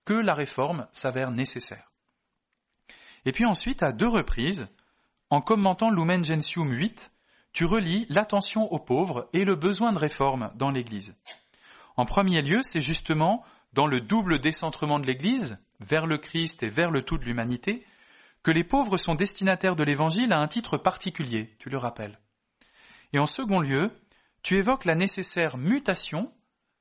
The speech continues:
du positionnement missionnaire de l'Église à l'égard des pauvres, et cette mutation comme un fruit de la distance critique entre les origines de l'Église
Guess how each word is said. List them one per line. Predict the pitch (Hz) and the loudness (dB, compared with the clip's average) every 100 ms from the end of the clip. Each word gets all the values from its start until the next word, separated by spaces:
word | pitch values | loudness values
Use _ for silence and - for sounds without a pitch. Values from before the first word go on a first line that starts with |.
| _ | _
du | 120 151 | -4 -4
positionnement | - 262 233 226 214 196 180 160 | 0 2 2 2 0 0 2 2
missionnaire | 190 - 190 180 165 | 0 0 0 0 0
de | 139 | 0
l'Église | 143 170 214 - - | 0 -2 -2 -4 0
à | 233 | 2
l'égard | 196 156 156 131 | 2 2 0 0
des | 127 | -4
pauvres, | 147 233 220 113 - _ _ - - - | 0 0 -2 -6 -12 _ _ -20 -12 -4
et | |
cette | 127 202 | 0 2
mutation | 208 233 196 - 262 | 2 0 0 0 -2
comme | - 156 | 2 2
un | 151 | 2
fruit | - - 233 269 - _ _ _ _ | 0 -2 -2 -2 -6 _ _ _ _
de | 127 | -2
la | 160 147 | 2 2
distance | 175 240 214 196 | 0 -2 0 -2
critique | - 175 170 160 - - | -2 -4 -4 -8 -10 -2
entre | 240 - 214 | 0 0 0
les | 185 165 | 2 2
origines | 160 147 156 | 0 -2 -2
de | 143 | 0
l'Église | 131 120 147 226 120 | -2 -2 -4 -4 -6